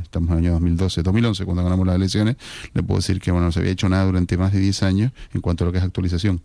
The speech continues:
no solo del cobro de los servicios, sino incluso de las tasas a cobrar, ¿no? Bien, en cuanto a la ordenanza de, de ruidos, esta no se ha adaptado a la ley de ruido, por lo tanto, estamos ahora mismo adaptando dicha ordenanza a la ley del ruido, pero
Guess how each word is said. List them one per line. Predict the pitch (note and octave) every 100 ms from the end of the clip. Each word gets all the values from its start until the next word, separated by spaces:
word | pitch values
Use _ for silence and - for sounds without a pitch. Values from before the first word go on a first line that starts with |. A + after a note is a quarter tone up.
| -
no | A#2+
solo | C3 A#2
del | F2
cobro | - A#2 F#2+
de |
los | A2+
servicios, | A#2 G2 G#2 A2+ - -
sino | - F2
incluso | E2+ F2
de | F2+
las | F2
tasas | F2+ F2+ E2+
a |
cobrar, | E2 F2 -
¿no? | G#2 F#2
Bien, | F#2 E2+ - -
en | -
cuanto | G2+ G2+
a |
la | G#2
ordenanza | A2 C#3+ D#3
de, | C3+ B2 A#2 A2 G2+ - - -
de | G#2+ G#2
ruidos, | G2 A#2 G#2 A2+ D3
esta | - A2 A2
no | A#2+
se | -
ha |
adaptado | A2+ G#2 G2+ G#2
a |
la | G#2+
ley | F2+ F2+
de | F2
ruido, | A#2+ C#3 D#2+ D#2+
por | F#2
lo | F2+
tanto, | G#2+ G2
estamos | G2 G#2
ahora | G2+ G2
mismo | G2 A2+
adaptando | G2+ F2+ F#2 G#2+ G#2
dicha | F#2 F#2
ordenanza | F2+ E2+ E2+ F2+
a |
la | E2+
ley | E2+
del | F2
ruido, | F2 F2 F#2 -
pero | D3+ D3+